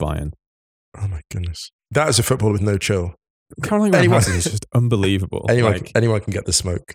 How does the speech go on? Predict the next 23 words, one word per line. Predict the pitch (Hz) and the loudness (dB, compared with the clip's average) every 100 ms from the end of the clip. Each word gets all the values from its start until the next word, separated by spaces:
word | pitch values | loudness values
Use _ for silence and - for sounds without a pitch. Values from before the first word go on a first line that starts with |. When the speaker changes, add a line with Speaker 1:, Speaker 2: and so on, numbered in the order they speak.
| - | -10
Speaker 2:
<laughs> | - 160 - 143 147 - - - | -4 -2 0 2 0 -2 -8 -2
Speaker 1:
um, | 127 131 - _ - | 2 2 -2 _ -4
I'd | 120 | -2
just | 156 175 | 0 0
like | 165 | 0
to | 147 | 2
read | 139 131 117 | 2 2 2
this | 120 107 | 0 0
tweet | - 123 110 - | 0 0 2 0
from | 101 95 | -2 0
El | 101 98 | 0 2
Hardy | 98 98 92 82 - 92 - - | 2 2 2 0 -2 -6 -6 0
Speaker 2:
Mm. | 98 | 0
Speaker 1:
because, | 82 - - - - - - - _ | 0 -2 -2 -2 -2 -4 -6 -8 _
<laughs> | _ - | _ -4
so | 139 | 0
everyone | 143 151 | 2 2
woke | 127 110 | 2 2
up | 117 120 | 0 2
in, | 110 | 0
this | 113 104 110 | 0 0 2
morning | 101 98 95 92 92 147 _ _ - | 2 2 2 0 -2 -6 _ _ -4
to | 104 92 95 92 90 | 0 2 4 2 0